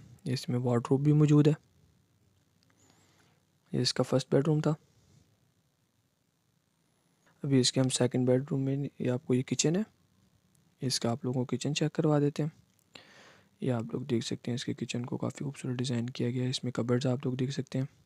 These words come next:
और अभी हम लोग ये चलते हैं ऊपर, ये दो बेडरूम्स, ये भी साथ अटैच हैं, साथ साथ हैं बिल्कुल। आपको इसमें फर्स्ट बेडरूम का विज़िट करवाते हैं। तो इसमें भी सेम वही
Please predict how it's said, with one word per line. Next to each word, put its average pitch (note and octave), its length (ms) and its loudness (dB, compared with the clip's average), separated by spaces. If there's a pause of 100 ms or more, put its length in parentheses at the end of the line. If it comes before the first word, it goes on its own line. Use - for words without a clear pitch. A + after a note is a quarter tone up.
(2250)
और A#2+ 280 -2
अभी B2+ 300 -2
हम B2+ 180 0
लोग B2+ 120 0
ये B2 100 0
चलते B2 260 -4
हैं B2+ 60 0
ऊपर, C3 220 -4
ये D3+ 240 -2 (300)
दो C3 200 0
बेडरूम्स, C#3 480 -2 (300)
ये B2+ 80 -2
भी C3 100 -4
साथ C3 200 0
अटैच C3 400 0
हैं, F3+ 80 -2 (1120)
साथ A#2+ 240 -2
साथ B2 180 -2
हैं C3 160 0
बिल्कुल। B2+ 260 -2
आपको B2+ 360 -4
इसमें C3 220 -6
फर्स्ट A#2+ 220 0
बेडरूम C3 280 2
का C3+ 80 2
विज़िट C3 260 0
करवाते B2+ 400 0
हैं। D3+ 80 2 (800)
तो B2+ 80 0
इसमें C3+ 200 2
भी C#3 120 2
सेम C3 320 2
वही C3 240 2